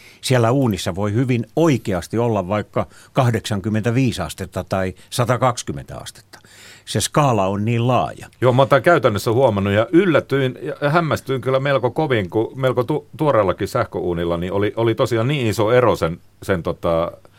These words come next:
Speaker 2: ö, säätö-,
Speaker 1: Sääti-
Speaker 2: säätimen ja, ö, sisälämpötilan
Speaker 1: Kyllä,
Speaker 2: välillä.
Speaker 1: tää on ihan yleistä. Tästä syystä tarvitaan tämä sisälämpömittari,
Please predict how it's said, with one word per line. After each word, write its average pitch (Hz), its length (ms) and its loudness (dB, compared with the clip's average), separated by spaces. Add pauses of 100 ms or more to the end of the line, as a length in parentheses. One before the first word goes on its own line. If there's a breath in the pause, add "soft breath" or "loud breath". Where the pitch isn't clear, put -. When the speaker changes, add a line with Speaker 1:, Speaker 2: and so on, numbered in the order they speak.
(640 soft breath)
Speaker 2:
ö, 87 400 -2
säätö-, 98 340 4
Speaker 1:
Sääti- - 300 -6
Speaker 2:
säätimen 92 520 0
ja, 80 240 -2
ö, 104 200 -8
sisälämpötilan 73 600 -4
Speaker 1:
Kyllä, 117 160 2
Speaker 2:
välillä. 87 200 -4
Speaker 1:
tää 127 220 2
on 113 80 0
ihan 131 240 0
yleistä. 95 460 -2 (460 loud breath)
Tästä 147 280 0
syystä 120 320 0
tarvitaan 104 480 -2
tämä 95 220 -2
sisälämpömittari, 110 1000 -4